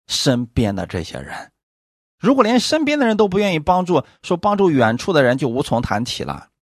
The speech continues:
如果连本教会的牧师都不愿意照顾，说帮助不认识的人，也许就是说说而已，这样的人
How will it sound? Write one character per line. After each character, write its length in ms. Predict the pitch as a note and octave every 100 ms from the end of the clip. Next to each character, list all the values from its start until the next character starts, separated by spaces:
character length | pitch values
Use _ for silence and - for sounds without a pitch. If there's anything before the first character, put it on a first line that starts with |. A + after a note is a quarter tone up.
| _ _
如 140 | B2+
果 80 | D#3
连 160 | C3+ D3
本 180 | B2+ B2
教 240 | F3+ A3
会 160 | E3+ G3+
的 120 | E3+
牧 120 | G#3
师 200 | E3 A3+
都 100 | G#3
不 100 | E3
愿 160 | E3 C#3+
意 80 | B2+
照 240 | - A#2+
顾， 220 | B2 B2+ - _ -
说 340 | E3+ D#3 E3 -
帮 240 | G#3 A3
助 100 | G3
不 140 | C#3+
认 240 | F3+ C#4 D3+
识 160 | C3+
的 100 | A#2
人， 140 | G#2+ G#2+
也 80 | C#3
许 160 | -
就 100 | C3
是 140 | A2 G#2+
说 260 | - G3
说 160 | D#3+ A2+
而 220 | G2 G#2
已， 220 | F#2 C2+ _ _
这 140 | - G3+
样 140 | B2
的 100 | G#2
人 260 | F2+ F2+